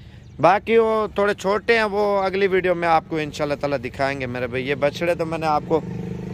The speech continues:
सारे दिखा दिए हैं माशाल्लाह, माशाल्लाह। एक खोल देना था, हाँ ये देखें माशाल्लाह मेरे भाई, वज़न देखें, सुभान अल्लाह, माशाल्लाह, माशाल्लाह।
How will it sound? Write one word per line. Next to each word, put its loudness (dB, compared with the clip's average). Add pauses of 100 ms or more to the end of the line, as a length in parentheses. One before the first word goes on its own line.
(140)
सारे 4
दिखा 2
दिए 4
हैं -2
माशाल्लाह, 0
माशाल्लाह। -4
एक 2
खोल 2
देना -2
था, -10
हाँ -6
ये -6
देखें -8
माशाल्लाह -6
मेरे -4
भाई, -2
वज़न 0
देखें, -2
सुभान -4
अल्लाह, -8 (1080)
माशाल्लाह, -4
माशाल्लाह। -6